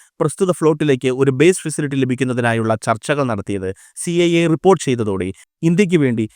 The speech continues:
ഇന്ത്യൻ ഓഷ്യൻ റീജിയണിൽ സോവിയറ്റ് കപ്പൽപ്പട അവരുടെ അണ്വായുധങ്ങളുമായി ഒരു സ്ഥിരവിന്യാസം നടത്തിയിരിക്കുന്നുവെന്ന ഞെട്ടിക്കുന്ന യാഥാർത്ഥ്യം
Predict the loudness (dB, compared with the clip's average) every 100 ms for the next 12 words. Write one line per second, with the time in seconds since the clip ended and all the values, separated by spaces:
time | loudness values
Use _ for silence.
0 | _ -2 0 0 0 0 0 2 2 0
1 | -2 -4 _ -8 -2 0 2 2 0 0
2 | 0 2 0 -2 _ -2 0 0 -2 -4
3 | 0 2 2 2 0 2 2 2 0 -2
4 | -2 0 0 2 0 0 0 0 0 0
5 | 0 0 0 -2 -2 0 0 -2 -2 0
6 | 0 -2 0 -2 -2 -10